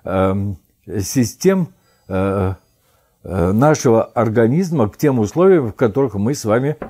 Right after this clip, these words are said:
э, оказались, э, в тех условиях, которые мы создали. Если это условия болезни,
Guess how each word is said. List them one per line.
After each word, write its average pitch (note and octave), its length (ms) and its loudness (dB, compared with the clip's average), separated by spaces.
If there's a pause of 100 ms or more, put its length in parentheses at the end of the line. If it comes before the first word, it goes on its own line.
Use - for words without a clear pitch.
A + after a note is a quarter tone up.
(200)
э, G2 440 2 (260)
оказались, A#2+ 760 0 (160)
э, F#2 200 2
в G2+ 80 -4
тех B2 220 0
условиях, E3 360 2
которые A#2+ 360 -2
мы B2+ 100 -2
создали. F#2+ 640 -2 (400)
Если D3+ 300 4
это D#3 160 4
условия D3 500 4
болезни, D3 720 2